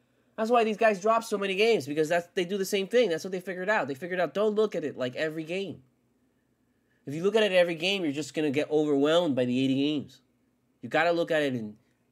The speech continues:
seven-game series. It's the only way.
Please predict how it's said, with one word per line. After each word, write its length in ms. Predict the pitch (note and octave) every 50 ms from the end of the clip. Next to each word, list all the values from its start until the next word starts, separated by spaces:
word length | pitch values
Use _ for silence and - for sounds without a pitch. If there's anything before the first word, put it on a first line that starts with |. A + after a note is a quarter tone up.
| _ _ _ _
seven-game 1400 | - - - - F3 E3+ E3 D#3+ E3+ D#3+ D#3+ D#3+ E3 _ _ _ _ _ _ _ - C#3 C#3+ C#3+ C#3 C#3 C#3 C#3 - _ _ _ _
series. 480 | - - D3 B2 F#2 C#2+ - _ _ _ _ _ _ _ _ _ _ _ _ _ _ _ _ _ _ _ _ _ _ _ _ _
It's 80 | _ -
the 80 | D3+
only 140 | D3+ D3+ D3
way. 160 | C3+ A2 -